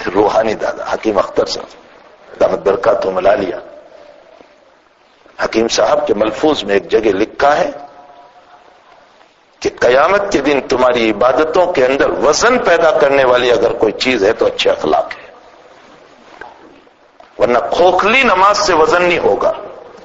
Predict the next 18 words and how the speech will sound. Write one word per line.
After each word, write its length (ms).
اگر 240
اس 120
کھوکھلی 580
نماز 560
میں 180
تمہیں 200
وزن 320
پیدا 320
کرنا 380
ہو 220
تو 180
اچھے 180
اخلاق 400
اپناؤ، 340
اچھے 320
اخلاق۔ 360
ہم 100
نے 100